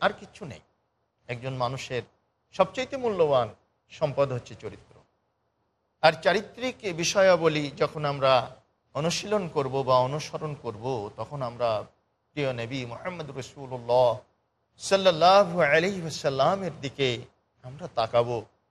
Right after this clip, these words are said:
কারণ পৃথিবীর কোনো মানুষের চারিত্রিক বৈশিষ্ট্যের গ্যারান্টি আল্লাহ সুবহানাহু ওয়া তাআলা দান করেন নাই। একজন মাত্র মানুষের চারিত্রিক বৈশিষ্ট্যের কথা আল্লাহ সুবহানাহু ওয়া তাআলা গ্যারান্টি সহকারে উল্লেখ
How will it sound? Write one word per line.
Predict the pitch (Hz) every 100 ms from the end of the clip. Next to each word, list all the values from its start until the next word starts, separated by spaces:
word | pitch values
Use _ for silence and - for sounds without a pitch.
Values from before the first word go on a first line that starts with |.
| _
কারণ | - 156 180 127 113
পৃথিবীর | - 233 233 226 -
কোনো | 240 285
মানুষের | 226 180 202 - 180 131 - _ _ _ _ _ _
চারিত্রিক | 160 165 - 170 139
বৈশিষ্ট্যের | 135 143 - 156 - 127
গ্যারান্টি | 120 139 160 127 98 _ _ _
আল্লাহ | 147 185 165 - -
সুবহানাহু | 131 127 175 147
ওয়া | 131
তাআলা | 127 123
দান | 120 120 120
করেন | 151 214
নাই। | 262 233 127 - _ _ _ -
একজন | 185 147 226 302
মাত্র | 294 269 - 208
মানুষের | 175 165 214 - 151 120 _ _ _ _ _
চারিত্রিক | 156 196 - 170 156 120
বৈশিষ্ট্যের | 147 - - - - 170
কথা | 127 120 139 113 - _ _ _ _
আল্লাহ | 135 170 180 160
সুবহানাহু | - 139 147 247 226 165
ওয়া | 165
তাআলা | 156 147 123 - _
গ্যারান্টি | - 165 262 277
সহকারে | 240 - 190 175 165
উল্লেখ | 151 139 156